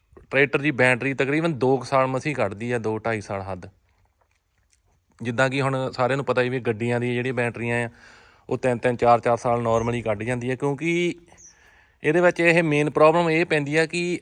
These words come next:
ਅਹ, ਜਿਹੜੇ ਜਿੱਦਾਂ ਟਰੈਕਟਰ ਆ, ਆਪਾਂ ਹੁਣ ਸਿਆਲਾਂ ਨੂੰ ਤਕਰੀਬਨ ਜੇ ਆਪਾਂ ਕਿਤੇ ਲੈ ਕੇ ਵੀ ਜਾਂਦੇ ਆ, ਬਹੁਤ ਹੌਲੀ ਹੌਲੀ ਲੈ ਕੇ ਜਾਂਦੇ ਆ, ਮਤਲਬ ਕਿ ਉਹ ਬੈਟਰੀ ਨੂੰ ਪੂਰੀ ਉਹਦੀ ਪਾਵਰ ਨਹੀਂ ਮਿਲਦੀ, ਚਾਰਜ ਨਹੀਂ ਹੁੰਦੀ।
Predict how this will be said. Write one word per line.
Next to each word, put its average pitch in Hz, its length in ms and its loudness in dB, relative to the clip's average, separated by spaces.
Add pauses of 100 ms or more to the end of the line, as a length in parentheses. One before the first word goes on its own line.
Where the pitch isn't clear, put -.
(120)
ਅਹ, 131 320 2
ਜਿਹੜੇ 135 400 0
ਜਿੱਦਾਂ 143 260 2
ਟਰੈਕਟਰ 139 340 0
ਆ, 160 200 4 (800)
ਆਪਾਂ 127 260 0
ਹੁਣ 143 120 0
ਸਿਆਲਾਂ 139 320 4
ਨੂੰ 143 100 -2
ਤਕਰੀਬਨ 143 360 0
ਜੇ 139 100 2
ਆਪਾਂ 143 220 4
ਕਿਤੇ 131 160 -4
ਲੈ 113 320 2
ਕੇ 120 100 -2
ਵੀ 131 100 -2
ਜਾਂਦੇ 135 260 0
ਆ, 131 40 0
ਬਹੁਤ 135 300 -2
ਹੌਲੀ 120 200 0
ਹੌਲੀ 123 220 -4
ਲੈ 120 180 0
ਕੇ 120 80 -4
ਜਾਂਦੇ 117 300 -4
ਆ, 123 80 -6 (680)
ਮਤਲਬ 123 240 0
ਕਿ 143 120 -4
ਉਹ 151 320 0 (120)
ਬੈਟਰੀ 131 460 2
ਨੂੰ 156 140 -2 (100)
ਪੂਰੀ 160 340 0
ਉਹਦੀ 156 180 0
ਪਾਵਰ 120 380 4
ਨਹੀਂ 123 220 -4
ਮਿਲਦੀ, 113 320 -4
ਚਾਰਜ 127 400 4
ਨਹੀਂ 117 140 -6
ਹੁੰਦੀ। 95 220 -12